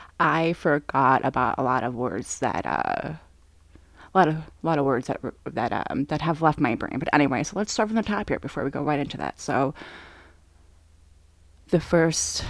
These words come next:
ten seconds, Raquel walks in, and, you know, I hope that maybe she would have at least stumbled or tripped or, f-, or, you know, something. But it's that pageant girl in her, right? She's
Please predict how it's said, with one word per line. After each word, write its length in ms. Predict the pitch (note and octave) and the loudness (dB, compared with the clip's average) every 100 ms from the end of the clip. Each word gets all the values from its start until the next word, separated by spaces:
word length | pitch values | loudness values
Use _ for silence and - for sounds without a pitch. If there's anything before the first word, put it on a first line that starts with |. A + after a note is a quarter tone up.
| - - | -8 -4
ten 180 | F3 D#3 | 0 2
seconds, 540 | D3 D3+ D#3 D#3+ - | 2 0 2 2 2
Raquel 360 | D3 - C#3 C3+ | -2 0 0 2
walks 360 | B2+ B2 - | 2 0 -2
in, 320 | D3+ D3+ G#3+ A3+ - - - - - - - - - _ _ _ | 0 2 0 -2 -12 -20 -20 -20 -20 -20 -20 -20 -20 _ _ _
and, 640 | C#3 C3+ B2+ B2+ B2+ A#2+ - _ | -6 -4 -2 0 0 0 -4 _
you 100 | D3+ | 0
know, 180 | C#3 C3 C3 | 2 2 0
I 140 | C3+ | 0
hope 340 | C#3+ C#3+ - | 0 -2 -4
that 240 | - C#3 - | -4 -4 -2
maybe 300 | C3+ C3+ C#3 | -2 -2 -4
she 260 | - C#3+ | -2 -2
would 160 | C3+ C3+ | 0 0
have 100 | C3 | -2
at 140 | C3+ | -4
least 240 | - B2+ - | -4 -6 -4
stumbled 380 | - D#3 D3+ C#2+ | 2 4 4 0
or 100 | - | -6
tripped 400 | - D#3 - - | -4 -2 -2 -6
or, 60 | |
f-, 220 | - - - | -10 -12 -6
or, 100 | A2 | -4
you 140 | C3 | -4
know, 100 | F2 | -4
something. 560 | C3+ - D3 F3 F#3 G3 - - _ - | -4 -2 0 2 2 0 -4 -20 _ -4
But 240 | A#2+ - | -2 -2
it's 220 | - C#3+ - | -4 -4 -4
that 200 | D3 - | -4 -2
pageant 400 | D3+ C#3+ C#3+ D3 | -2 0 0 -2
girl 220 | C3 A#2 | -2 0
in 100 | C#3 | -2
her, 260 | C#3 C#3 | 0 -2
right? 280 | D3 C3+ D#3+ | 0 -2 -2
She's 360 | - - - | -2 -4 -6